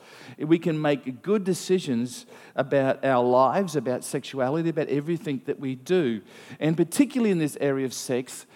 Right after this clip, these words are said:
I want us to make it our servant and not our master, 'cause I see too many people,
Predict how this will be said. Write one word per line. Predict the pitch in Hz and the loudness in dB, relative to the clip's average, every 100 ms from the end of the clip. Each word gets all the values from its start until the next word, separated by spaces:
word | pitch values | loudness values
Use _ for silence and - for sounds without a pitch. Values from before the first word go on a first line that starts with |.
| - - | -20 -4
I | - | 0
want | 175 190 | 2 2
us | 180 | 0
to | - | -2
make | 151 147 147 | -2 0 0
it | 151 131 - | -2 -2 0
our | 127 127 | 0 0
servant | 135 - - 202 214 147 123 | -2 -6 2 4 4 4 0
and | 123 135 | 0 -2
not | 135 135 | 0 0
our | 127 | 0
master, | 123 143 170 180 - - 110 104 - - | 0 2 2 2 -2 -6 -6 -8 -18 -20
'cause | - 139 | -6 -2
I | |
see | 135 165 135 | 0 -2 -4
too | - 196 202 | -4 -2 0
many | 185 165 | 0 -2
people, | - 208 226 - 123 113 | -4 -4 -4 -2 -2 -2